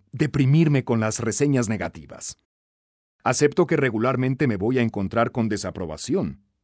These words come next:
También he llegado a aceptar que las personas que más me quieren son las que más me van a desaprobar. Tus padres, tus hermanos, tu esposo o esposa,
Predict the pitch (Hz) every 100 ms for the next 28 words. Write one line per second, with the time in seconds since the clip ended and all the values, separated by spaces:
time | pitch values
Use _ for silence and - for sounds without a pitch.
0 | _ _ 80 90 139 143 120 107 123 139
1 | 113 101 - 113 110 101 101 92 123 120
2 | - - - 85 78 165 156 104 98 135
3 | 127 117 - - - - 196 175 139 123
4 | 147 180 156 143 151 143 127 113 - 69
5 | 65 - _ _ _ _ _ _ _ _
6 | _ _ _ - 76 - 123 131 139 156
7 | 156 - - _ 78 82 92 107 147 156
8 | 147 147 - - _ - 131 - - 120
9 | 110 107 90 87 - - 156 143 143 127